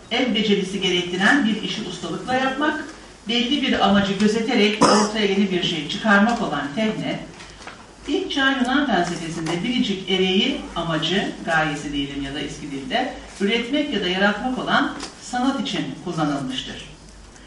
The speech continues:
Konuya ilişkin felsefe dalı ise teknoloji felsefesi olarak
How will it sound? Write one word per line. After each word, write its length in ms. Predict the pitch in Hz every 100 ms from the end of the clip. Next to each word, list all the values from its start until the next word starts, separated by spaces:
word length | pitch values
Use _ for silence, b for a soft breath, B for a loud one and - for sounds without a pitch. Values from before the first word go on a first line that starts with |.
| B B - - -
Konuya 300 | 240 294 440
ilişkin 400 | 453 - 240 220
felsefe 500 | 226 233 269 262 208
dalı 180 | 185 170
ise 360 | 156 294 -
teknoloji 540 | 254 220 220 226 240 -
felsefesi 580 | 185 170 170 170 156
olarak 440 | 160 156 139 -